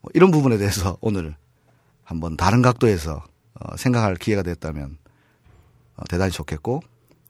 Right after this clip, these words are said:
이 추운 겨울 날씨에, 에, 국민의 철도를 지키기 위해서 자신의 어떤 희생과 탄압에도 불구하고 묵묵히 파업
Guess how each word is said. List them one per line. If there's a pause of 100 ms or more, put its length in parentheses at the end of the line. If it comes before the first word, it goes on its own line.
(1080)
이
추운 (160)
겨울
날씨에, (1300)
에, (800)
국민의
철도를
지키기
위해서 (1120)
자신의
어떤 (1300)
희생과 (1600)
탄압에도
불구하고
묵묵히 (680)
파업